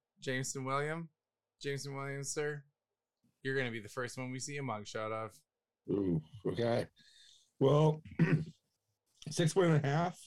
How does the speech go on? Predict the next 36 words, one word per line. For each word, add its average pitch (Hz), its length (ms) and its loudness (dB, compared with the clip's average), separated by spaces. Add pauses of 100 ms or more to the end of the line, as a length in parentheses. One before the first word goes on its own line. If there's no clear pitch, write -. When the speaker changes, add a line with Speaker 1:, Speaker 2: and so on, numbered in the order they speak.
(640)
Speaker 2:
Didn't 202 220 6
run 202 100 6
a 185 60 6
forty 151 400 6
'cause 127 200 0
he 127 240 4
had 139 140 4
an 135 120 2
A 156 80 6
C 151 160 4
L 139 120 6 (120)
tear 104 200 4
at 98 60 0
the 104 60 -6
end 101 80 -6
of - 80 -18
the 95 60 2
year. 95 360 4 (500)
Um, 95 580 2
might 147 140 4
affect 151 180 6
the 143 60 6
beginning 131 180 6
of 120 60 4
the - 60 -2
season 107 360 2
potentially, 104 720 2 (500)
uh, 90 480 2
but 98 420 2
he 110 100 2
has 101 120 2
a 107 40 2
lot 110 80 0
of 92 60 -2
potential 101 300 0
apparently. 98 600 4